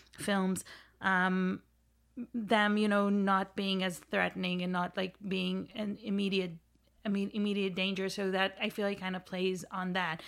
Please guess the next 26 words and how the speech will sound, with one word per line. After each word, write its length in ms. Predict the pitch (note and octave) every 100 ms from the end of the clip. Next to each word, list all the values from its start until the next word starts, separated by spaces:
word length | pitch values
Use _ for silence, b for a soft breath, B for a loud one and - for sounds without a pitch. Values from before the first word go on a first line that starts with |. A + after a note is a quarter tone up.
| B B
It's 140 | F#3+
like, 180 | F#3+ F3 B B -
"You 120 | A3
use 260 | A3+ A#3
me, 160 | G#3+ G#3
I'm 140 | G3
a 60 | F#3+
woman, 420 | F#3 F#3 F3+ F3+
I'm 220 | F#3 F#3
not 380 | F#3 F3+ F3+ - -
as 300 | F#3 F3 D#3
suspicious, 840 | G3 F3 - F3+ - F#3 F#3+ - B B B
but 200 | F#3+ F#3 -
this 240 | F#3+ F#3
is, 120 | F#3+
like, 260 | F#3+ F3+ -
this 200 | F#3 F#3
is 120 | F3+
where 220 | F3+ F3+
I, 280 | F3 E3 E3+
like, 260 | F3+ E3+ -
use 300 | F#3+ F#3 F3
my 220 | F3 E3
femininity 640 | D#3+ F3+ E3 D#3 D#3+ D#3+ D#3+
on 240 | D#3+ D#3+
you." 340 | F#3 F#3+ D3